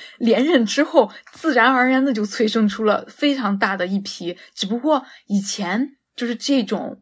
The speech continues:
民族主义的电影可能就在北印度比较多，所以我看到这个R R R的时候，我当时就想啊，怎么这样一股风气也传染到了南印度，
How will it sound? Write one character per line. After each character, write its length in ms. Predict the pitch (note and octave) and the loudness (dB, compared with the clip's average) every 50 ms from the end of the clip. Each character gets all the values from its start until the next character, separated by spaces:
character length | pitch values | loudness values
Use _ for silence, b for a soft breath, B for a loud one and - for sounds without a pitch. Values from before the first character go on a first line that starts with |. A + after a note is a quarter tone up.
| _ _ | _ _
民 180 | - G3+ A3 A3+ | 0 2 2 2
族 140 | G#3+ A3+ A3 | 2 -2 -4
主 160 | - F3+ F3 | -6 -8 -6
义 80 | F#3+ | -4
的 80 | G3 G3+ | -4 -2
电 160 | G3 G#3+ G3+ | -2 -2 -4
影 100 | F#3 F3 | -4 -4
可 120 | - - F3 | -6 -8 -6
能 60 | F3+ | -4
就 120 | G3+ A3 | -4 -2
在 200 | G#3 A3 G#3+ G3+ | 0 0 0 0
北 300 | G3 G3+ _ - F#3 E3 | -2 -6 _ -6 -4 -2
印 140 | F3 G3+ A3 | 0 0 0
度 100 | G#3+ G3+ | 0 -2
比 160 | G3 - F#3+ | -4 -6 -4
较 180 | F#3 G#3+ C#3 - | -4 -4 -4 -6
多， 320 | - - - - - B B B B B B B B B | -8 -12 -12 -10 -12 B B B B B B B B B
所 140 | - - C4+ | -2 2 4
以 40 | C#4 | 4
我 80 | B3+ | 4
看 140 | G3+ - C4 | 4 4 4
到 60 | C#4+ | 4
这 80 | A#3 B3+ | 4 4
个 60 | G3+ | 2
R 100 | F#3+ A3 | 2 0
R 120 | A#3 A#3+ B3 | 2 2 0
R 20 | |
的 60 | A#3+ G#3+ | 0 0
时 100 | - A3 | -2 -4
候， 80 | G3+ | -4
我 40 | - | -4
当 140 | - A3+ G#3+ | -4 -4 -4
时 80 | A3 | -4
就 80 | G#3 G#3+ | -4 -6
想 160 | G3+ - - - | -8 -10 -12 -10
啊， 240 | F#3+ G3 G#3 A3 B B B B B B B | -6 -6 -6 -6 B B B B B B B
怎 140 | - A#3 G#3 | -2 0 0
么 80 | A3 G#3 - - | 0 0 -2 -6
这 180 | - - - D#4 | -4 0 2 4
样 100 | C#4+ B3 | 4 4
一 120 | A#3 A#3 | 2 0
股 160 | G#3+ - G3 | -4 -6 -6
风 260 | G3+ - B3 B3+ B3 | -2 2 4 4 4
气 320 | C4+ - - B3+ G#3+ G3 B B B B _ - | 4 2 -2 -4 -4 -6 B B B B _ 0
也 120 | C4 A#3+ | 0 0
传 260 | - - - C4+ C4 D4 | 0 4 6 6 6 8
染 140 | C4 A3 | 6 6
到 100 | A3 D#4 | 6 6
了 100 | C#4+ A3+ B3 | 6 6 8
南 220 | A#3 A#3 G#3+ G3 | 8 8 8 8
印 300 | B3+ D#4+ C#4 D4 B3 A3+ | 6 6 4 4 2 2
度， 160 | A#3+ A#3 G#3 | 0 -2 -4